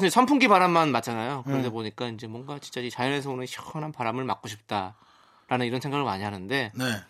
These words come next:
Speaker 1: 그래서 뭐 사실 되게 유치한 생각이에요. 그냥 그런 생각 때문에 이 노래를 선택했다는 건.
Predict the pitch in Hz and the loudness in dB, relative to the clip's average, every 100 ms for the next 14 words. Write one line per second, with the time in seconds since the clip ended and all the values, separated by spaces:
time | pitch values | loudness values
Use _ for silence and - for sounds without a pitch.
0 | _ _ 165 170 175 156 202 196 190 127 | _ _ 4 4 4 2 2 2 2 2
1 | 160 160 175 226 214 208 202 170 156 170 | 4 6 6 6 6 6 4 6 6 4
2 | 160 143 175 185 190 190 185 170 175 196 | 0 4 4 4 2 4 4 4 4 4
3 | 151 143 143 143 156 151 131 117 107 127 | 6 6 4 4 -2 -2 -2 -2 -2 -2
4 | 175 | -2